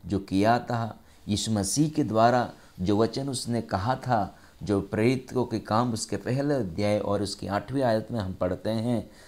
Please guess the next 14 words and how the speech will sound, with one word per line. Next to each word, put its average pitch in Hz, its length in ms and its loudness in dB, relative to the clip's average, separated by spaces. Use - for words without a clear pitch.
वहाँ 95 180 2
पर 120 160 0
इस 151 280 -2
तरह 110 180 0
से 104 160 -2
लिखा 95 380 0
है, 87 320 -4
"परंतु 147 280 2
जब 113 300 2
पवित्र 139 400 2
आत्मा 131 400 -2
तुम 120 300 -4
पर 127 160 -6
आएगा, 101 640 0